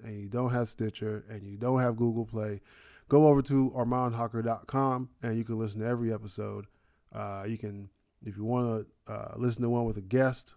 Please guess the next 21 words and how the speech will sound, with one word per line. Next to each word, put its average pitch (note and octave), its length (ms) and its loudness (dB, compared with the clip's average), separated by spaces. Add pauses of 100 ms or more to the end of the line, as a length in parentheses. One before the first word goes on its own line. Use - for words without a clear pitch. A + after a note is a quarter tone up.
(100)
there's G#2+ 160 -6
a A2 40 -4
whole A2 180 -2
guest A#2 320 0
list A#2 300 -2
on A#2 120 -2
there. A#2 160 0
You A2 120 -2
can A2 100 -6
go A2+ 240 0
in A2+ 60 -2
there, A2 320 -2 (380)
and A2 100 -2
you A2 100 0
can G#2 380 -6 (180)
find A#2 340 0
who A#2 80 2
you A2+ 160 2
wanna A2 180 2
listen, A2+ 380 -2
who A#2 400 2